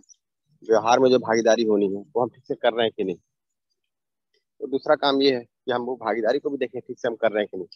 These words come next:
तो सहज रूप से दूसरा व्यक्ति फिर हमसे तत्पर होता ही है। और परिवार का मतलब अभी इसका वो चार छह लोग हैं, फिर आप परिवार में कुनबे को भी देखिए, और अधिक लोग हैं, उसमें कोई इंटरेस्टेड होते हैं समझने सुनने के लिए। और आगे देखेंगे, है ना, आप मोहल्ले में, गांव में रखना बात शुरू करें,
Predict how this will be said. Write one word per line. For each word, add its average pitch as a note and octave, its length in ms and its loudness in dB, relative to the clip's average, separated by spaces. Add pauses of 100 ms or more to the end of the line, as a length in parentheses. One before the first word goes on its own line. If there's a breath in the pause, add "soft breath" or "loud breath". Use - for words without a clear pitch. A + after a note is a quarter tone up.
(560)
तो C#3+ 60 -4
सहज D#3 300 0
रूप D#3 100 -4
से E3 80 -2
दूसरा D3 260 0
व्यक्ति C#3+ 260 0
फिर C#3+ 160 -4
हमसे C3+ 200 -6
तत्पर C#3 300 -4
होता B2 220 -2
ही C3+ 160 2
है। B2+ 60 -12 (1000)
और - 100 -8
परिवार D3 360 4
का E3 100 2
मतलब D3+ 380 2 (120)
अभी C3 140 0
इसका D3 240 0
वो C#3+ 60 4
चार A#2 300 -2
छह B2 120 -6
लोग G2+ 200 -4
हैं, F#2 80 -8 (180)
फिर B2+ 100 -4
आप B2 140 0
परिवार B2 280 -2
में C3+ 100 -8
कुनबे B2+ 280 -6
को C3 140 -10
भी C3 80 -10
देखिए, A#2+ 260 -6
और A#2+ 200 2
अधिक B2+ 220 -2
लोग A#2 180 0
हैं, G#2 80 -8 (580)
उसमें - 260 -6
कोई C3 180 -4
इंटरेस्टेड B2 420 -4
होते A#2 220 0
हैं A2+ 80 2
समझने A2 340 0
सुनने G#2+ 300 -4
के G#2 120 -8
लिए। G2 160 -6 (280)
और B2+ 140 4
आगे B2+ 200 0
देखेंगे, B2+ 320 -2
है - 720 -12
ना, C#3+ 100 -2
आप C3 80 0
मोहल्ले A2 340 -2
में, B2 120 -2
गांव G#2+ 200 -2
में A#2+ 120 -4
रखना A#2 200 -6
बात A2 220 -4 (100)
शुरू A2 120 -10
करें, G2+ 260 -6